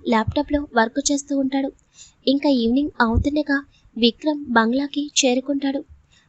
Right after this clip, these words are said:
విక్రమ్ వైష్ణవి ఉన్న రూమ్లోకి వెళ్ళగానే ఒక పిల్ల వచ్చి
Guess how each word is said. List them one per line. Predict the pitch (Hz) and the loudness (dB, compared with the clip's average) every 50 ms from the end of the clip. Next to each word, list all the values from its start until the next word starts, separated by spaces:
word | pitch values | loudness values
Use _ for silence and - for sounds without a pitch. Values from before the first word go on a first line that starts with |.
| _ - | _ 0
విక్రమ్ | 214 233 226 220 - - 311 302 - - - | 4 4 4 2 2 -4 -6 -6 -6 -8 -2
వైష్ణవి | 233 240 226 226 - - - 294 302 302 | 0 2 2 2 2 2 2 2 2 2
ఉన్న | 302 302 285 294 285 285 - - | 2 2 2 2 0 -2 -4 0
రూమ్లోకి | 240 240 240 240 262 294 302 294 - 302 294 285 | 2 2 4 4 2 0 0 -2 -2 -6 -6 -4
వెళ్ళగానే | 247 226 226 226 226 254 269 - 302 294 302 302 294 - - - - _ _ - 254 | -2 0 2 2 2 0 -2 -2 -2 -2 -2 -4 -6 -10 -16 -20 -20 _ _ 0 0
ఒక | 269 269 285 | 2 2 2
పిల్ల | - - 247 233 233 262 285 | 0 0 0 0 2 2 0
వచ్చి | 302 294 277 - - - | 0 0 0 2 2 2